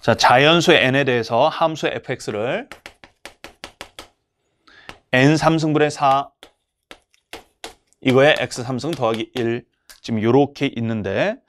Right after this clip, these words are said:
여기에 이제 뭐 그래프도 나와 있긴 해요.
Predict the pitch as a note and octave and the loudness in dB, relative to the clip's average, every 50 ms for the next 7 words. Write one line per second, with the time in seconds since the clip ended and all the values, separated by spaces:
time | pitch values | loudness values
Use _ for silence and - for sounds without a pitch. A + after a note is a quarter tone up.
0 | _ _ _ _ _ _ _ _ _ _ _ - A#2+ B2 B2 B2+ C#3+ D3 D3 C#3+ | _ _ _ _ _ _ _ _ _ _ _ 0 0 2 2 4 4 4 4 2
1 | C3 A#2 A2 B2+ B2 A#2 A#2 A2+ - - B2+ C#3 C#3+ - - C3 C#3 D3 D3+ B2 | 0 -2 -4 -4 -4 -4 -8 -8 -6 -4 -4 -4 -4 -6 -8 -8 -6 -4 -4 -2
2 | G#2 G#2+ A2+ A#2+ A#2 - - B2 B2+ D3+ E3 D3+ A#2 C#3+ G#3 | -2 0 -2 -2 -4 -6 -10 -10 -10 -8 -8 -8 -8 -10 -12